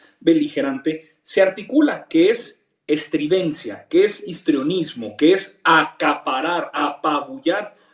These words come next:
al interlocutor, y al tratar de presentar una información que puede ser complicada explicarla, porque cuando el, una persona como Tere Vale da cuenta de que ella cree y verdaderamente cree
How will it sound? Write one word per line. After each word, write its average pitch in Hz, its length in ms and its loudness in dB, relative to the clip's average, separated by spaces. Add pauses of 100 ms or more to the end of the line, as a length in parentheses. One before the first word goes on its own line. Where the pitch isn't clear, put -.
(100)
al 127 160 -4
interlocutor, 143 880 -4
y 165 160 4
al 151 220 4
tratar 170 400 0
de 320 80 -4
presentar 202 440 -8
una 208 140 -10
información 190 840 -4
que 117 100 -6
puede 214 300 2
ser - 180 0
complicada 185 480 -2
explicarla, 220 500 0
porque 123 220 -6
cuando 117 240 -6
el, 110 140 -10 (720)
una 156 380 0
persona 170 440 4
como - 240 -12
Tere 147 200 0
Vale 151 400 0 (360)
da 131 220 2
cuenta 165 400 4
de 120 180 -4
que 113 320 -2
ella 170 440 4
cree 175 340 4
y 147 100 -2
verdaderamente 156 800 -4
cree 175 460 2